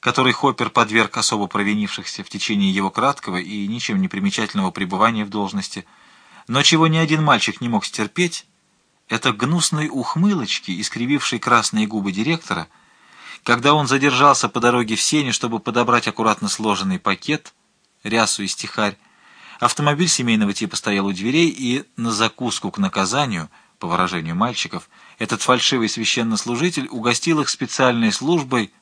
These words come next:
в Радберне, в двенадцати милях от Крантона, в холодной кирпичной церкви с немногочисленными прихожанами.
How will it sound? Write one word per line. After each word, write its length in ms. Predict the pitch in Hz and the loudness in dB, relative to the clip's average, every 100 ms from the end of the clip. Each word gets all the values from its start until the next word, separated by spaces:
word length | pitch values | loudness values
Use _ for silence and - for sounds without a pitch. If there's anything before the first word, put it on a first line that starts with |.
| _ | _
в 120 | 110 131 | -8 0
Радберне, 640 | 131 85 85 82 82 - _ _ _ - | 2 0 -4 -4 -6 -8 _ _ _ -8
в 120 | 92 | -2
двенадцати 500 | 110 127 120 - 123 | 2 2 2 0 -2
милях 340 | 123 101 - | 0 0 -2
от 100 | 120 | -4
Крантона, 540 | - 147 160 - 95 - - - | 0 2 4 2 -2 -2 -14 -18
в 80 | - | 0
холодной 500 | 113 123 160 135 110 | 2 4 2 -2 -4
кирпичной 520 | 104 - 120 - 98 | -6 -6 -4 -2 -2
церкви 500 | - 143 127 123 113 _ _ _ - | 0 -4 -2 -6 -8 _ _ _ -8
с 220 | - - | -4 2
немногочисленными 720 | 107 104 98 - 117 113 101 | 4 4 2 0 -2 0 -2
прихожанами. 680 | 92 92 92 80 76 76 | -2 -4 -4 -4 -8 -12